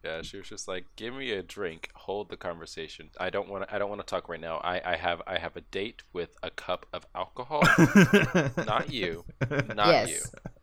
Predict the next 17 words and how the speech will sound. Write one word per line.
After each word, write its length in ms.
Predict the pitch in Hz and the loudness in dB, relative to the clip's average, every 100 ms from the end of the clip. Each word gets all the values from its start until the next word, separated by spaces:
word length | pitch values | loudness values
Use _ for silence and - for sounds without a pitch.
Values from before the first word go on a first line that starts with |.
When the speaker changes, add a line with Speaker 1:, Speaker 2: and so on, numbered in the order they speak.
| - - - | -16 -12 -2
Speaker 1:
That 180 | 90 92 | 0 0
is 140 | 87 | -2
why 200 | 92 87 | -4 -6
I'm 100 | 85 | -6
here. 280 | 90 76 - - - - - - - - - - - - - - _ - - | -8 -10 -10 -18 -20 -20 -16 -12 -8 -8 -10 -14 -20 -20 -20 -20 _ -20 -4
Speaker 2:
I 80 | 113 | 0
need 240 | 113 107 113 | 2 2 4
this 360 | 135 139 - - | 6 4 0 0
in 220 | 117 110 | 0 4
me 400 | 117 120 120 120 - | 4 4 4 0 -6
now, 300 | 98 92 - - - - | -8 -8 -12 -20 -20 -12
right 160 | 101 90 | -10 -8
now. 160 | 92 - - - - - - - | -10 -12 -14 -14 -12 -12 -8 0
Speaker 3:
Yes. 100 | 135 | 2
Speaker 2:
Faster 300 | 120 - 143 | 2 2 0
the 160 | 123 113 | 0 -4
better. 240 | 92 | -4